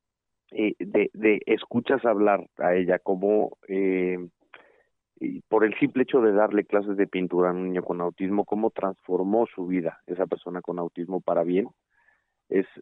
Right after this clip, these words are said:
son de las cosas mágicas, ¿no? Cuando nosotros nos damos la oportunidad de convivir, de abrirnos a, a, a estas grandes enseñanzas que tienen para nosotros, es una cuestión de tiempo que te las van a dar,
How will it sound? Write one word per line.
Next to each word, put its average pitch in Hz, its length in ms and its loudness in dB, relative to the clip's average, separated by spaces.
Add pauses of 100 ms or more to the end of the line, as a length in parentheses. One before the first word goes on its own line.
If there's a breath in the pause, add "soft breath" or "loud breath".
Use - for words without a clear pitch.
(120)
son 110 160 0
de 123 60 4
las 110 160 4
cosas 98 280 -4
mágicas, 95 460 -6
¿no? 101 180 -6
Cuando 95 280 -4
nosotros 120 400 0
nos 113 180 4
damos 104 280 2
la 98 80 2
oportunidad 85 760 0 (400)
de 90 140 -2
convivir, 85 680 -2
de 85 140 0
abrirnos 95 580 2 (560)
a, 90 240 0
a, 87 500 0
a 90 60 4
estas 107 300 0
grandes 104 460 2
enseñanzas 90 600 -4
que 87 120 -8
tienen 95 260 -2
para 87 240 -2
nosotros, 87 540 0 (500 soft breath)
es 107 180 -2
una 127 180 0
cuestión 107 360 0
de 104 100 2
tiempo 107 320 0
que 90 120 0
te 90 120 0
las 87 140 0
van 92 180 0
a 82 60 2
dar, 78 160 0